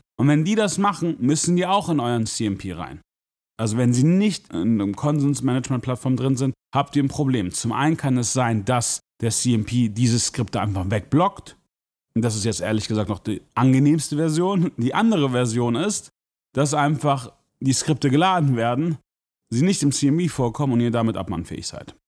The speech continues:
Jetzt sagt ihr, "Oh, das ist aber anstrengend." Nee, ist es eigentlich gar nicht. Ihr müsst im Endeffekt einfach nur überlegen, mit welchen Publishern ihr arbeiten wollt, mit diesen Publishern reden. Ihr habt jetzt ja auch schon sehr oft von mir gehört, reden ist das A und O in unserem Geschäft.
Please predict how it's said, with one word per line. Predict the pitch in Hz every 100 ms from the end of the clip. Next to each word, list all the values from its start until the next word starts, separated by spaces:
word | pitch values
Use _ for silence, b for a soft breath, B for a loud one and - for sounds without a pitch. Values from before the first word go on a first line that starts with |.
| -
Jetzt | 101 -
sagt | 113 104
ihr, | 117
"Oh, | 131 110
das | 101 113
ist |
aber | 160
anstrengend." | 135 127 - 82 98
Nee, | 139
ist | 151
es | 160
eigentlich | 151 143
gar | 143 135
nicht. | 98 90
Ihr |
müsst | 107 127
im | 113
Endeffekt | 117 143 - 107
einfach | 110 107
nur | 95
überlegen, | 101 110 131 151 - _ _ _
mit | 123 147 160 127
welchen | 139 - 127
Publishern | 139 - 123 127 107
ihr | 107 -
arbeiten | 107 107 101 95 101 95
wollt, | 110 147 196 - _ _
mit | 147 185 156
diesen | 160 143
Publishern | 143 110 110 - 107
reden. | 101 120 139 214 -
Ihr | 101
habt | 104 110
jetzt | 98
ja | 117
auch | 98
schon | - 107
sehr | 90 123 123
oft | -
von | 120 113
mir | 120
gehört, | 113 123 143
reden | 101 117 131 131 -
ist | 131 -
das | 110 -
A | 104 107
und | 98 92
O |
in | 113
unserem | 143 170
Geschäft. | 175 - 214